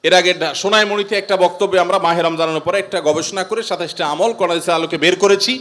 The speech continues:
সেটা উপস্থাপন করেছি, পরে এটাকে বই আকারে আনা হয়েছে। এখানে রমজানে আপনি কি কি করবেন,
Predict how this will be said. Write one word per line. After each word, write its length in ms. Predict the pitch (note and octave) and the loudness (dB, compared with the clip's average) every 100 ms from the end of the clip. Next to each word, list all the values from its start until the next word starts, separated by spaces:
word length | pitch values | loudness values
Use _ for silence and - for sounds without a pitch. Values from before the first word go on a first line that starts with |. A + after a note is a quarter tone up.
| - - - - - | -10 -20 -20 -20 -12
সেটা 220 | - F#3+ | -2 2
উপস্থাপন 500 | G#3 F#3 F#3+ G3+ G#3+ G#3+ | 2 0 2 2 2 0
করেছি, 300 | G#3+ G#3+ C4 | 0 0 -2
পরে 180 | B3+ G3+ | 0 0
এটাকে 220 | F#3+ F#3+ F#3 | 0 -2 0
বই 180 | F3 | 4
আকারে 260 | E3+ E3+ D#3+ | 2 2 0
আনা 160 | C3+ A#2 | 0 0
হয়েছে। 260 | A2 F#2 G2+ - _ - - _ | -4 -6 -14 -18 _ -20 -20 _
এখানে 320 | F#3 G3 A#3+ C4 | 0 2 2 4
রমজানে 420 | A3+ G#3+ A3 A3 | 4 4 0 2
আপনি 220 | G3+ G3 G#3+ | 0 0 -6
কি 180 | - B3 | -2 -2
কি 120 | A#3+ | -2
করবেন, 320 | A3+ A3+ G#3+ | 2 4 4